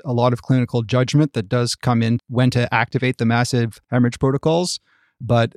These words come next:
this isn't the time to be a cowboy or a cowgirl and say, you know, "I can remember all this stuff on my own. We don't really need to protocolize it. I just wanna do what I wanna do." Now,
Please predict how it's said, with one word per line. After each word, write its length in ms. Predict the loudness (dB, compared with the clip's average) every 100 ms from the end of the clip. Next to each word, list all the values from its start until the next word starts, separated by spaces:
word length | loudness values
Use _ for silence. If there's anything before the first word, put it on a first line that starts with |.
| -6
this 580 | 2 2 2 0 -2 -2
isn't 300 | 0 2 2
the 80 | 0
time 400 | -2 0 2 0
to 160 | -2 -2
be 240 | 0 2
a 220 | 2 0 -4 -2
cowboy 500 | 0 2 2 0 0
or 160 | 0 0
a 140 | -2 -8 -4
cowgirl 500 | -2 0 0 -2 -2
and 140 | -2
say, 300 | -2 -2 -2
you 120 | -4
know, 340 | -4 -2 -4 -6 _ _ _
"I 100 | -6
can 160 | -4 -2
remember 320 | -2 -2 -2
all 80 | -4
this 140 | -4
stuff 260 | -4 -6 -4
on 80 | -4
my 160 | -2
own. 220 | -4 -4
We 80 | -4
don't 160 | -4 -6
really 180 | -6 -6
need 140 | -6
to 80 | -8
protocolize 640 | -6 -6 -6 -6 -4 -4
it. 160 | -6 -8 -12 -12
I 120 | -10
just 180 | -8 -6
wanna 160 | -6
do 180 | -6 -6
what 120 | -6
I 100 | -4
wanna 220 | -4 -6 -6
do." 280 | -4 -4 -8 _ _ _ _ _ _
Now, 340 | 2 4 2